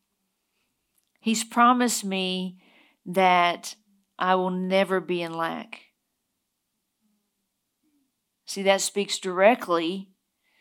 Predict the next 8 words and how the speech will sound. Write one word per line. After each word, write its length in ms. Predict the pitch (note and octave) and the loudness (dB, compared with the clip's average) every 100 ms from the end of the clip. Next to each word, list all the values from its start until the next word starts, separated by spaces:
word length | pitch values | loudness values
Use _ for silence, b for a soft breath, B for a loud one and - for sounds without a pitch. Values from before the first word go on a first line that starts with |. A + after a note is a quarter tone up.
| b b - | b b -6
to 220 | G#3 G3+ | 0 2
how 260 | F#3+ F#3+ F#3 | 4 4 4
the 220 | F3+ - | 0 -2
enemy 760 | A3 B3 G#3+ F3+ F3 F3 F#3 _ b b b b b - | 0 2 0 -2 -6 -6 -10 _ b b b b b -12
tried 400 | - G3 F#3+ F#3 | 2 4 4 2
to 320 | F3+ F3+ E3 _ _ _ _ _ - | -6 -6 -10 _ _ _ _ _ -12
scare 380 | - C4 C4+ | -4 0 2
me. 340 | G3+ D3 - | 0 -4 -12